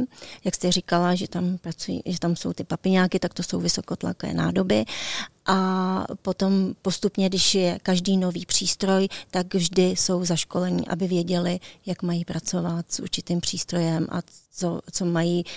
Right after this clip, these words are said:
jak mají postupovat, kdyby nastala chyba přístroje, aby nepoškodili, eh, ten materiál, který tam vložili, a zároveň, aby se nepoškodil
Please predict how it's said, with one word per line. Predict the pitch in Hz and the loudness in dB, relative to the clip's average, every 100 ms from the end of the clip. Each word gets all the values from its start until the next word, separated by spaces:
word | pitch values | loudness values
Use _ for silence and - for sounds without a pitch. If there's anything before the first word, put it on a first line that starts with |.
| - - | -14 2
jak | 196 196 | 2 6
mají | 185 185 - | 6 6 2
postupovat, | - 165 - 170 175 170 | 2 2 2 0 2 2
kdyby | 175 170 170 | 2 0 2
nastala | 170 - 165 165 160 | 2 0 -2 -2 -2
chyba | - 156 165 170 | -2 -2 -2 -2
přístroje, | - 156 - 165 165 160 175 _ _ - | -2 -2 -2 0 0 -2 -6 _ _ -6
aby | 170 | 2
nepoškodili, | 180 170 175 - 170 175 170 175 170 - - _ - | 2 2 -2 0 -2 0 2 2 0 -8 -18 _ 0
eh, | 165 156 160 _ | 2 2 -2 _
ten | 165 | -2
materiál, | 165 165 175 180 180 | -2 0 2 2 2
který | - 165 | 0 -4
tam | - 165 | -2 -2
vložili, | 165 - 180 185 202 - - | 0 2 2 2 0 -8 -6
a | - | 0
zároveň, | 180 180 175 180 180 | 2 4 4 2 0
aby | - 170 | 0 0
se | 170 | 0
nepoškodil | 156 160 - 175 175 170 160 | 0 -4 -4 -4 0 0 -2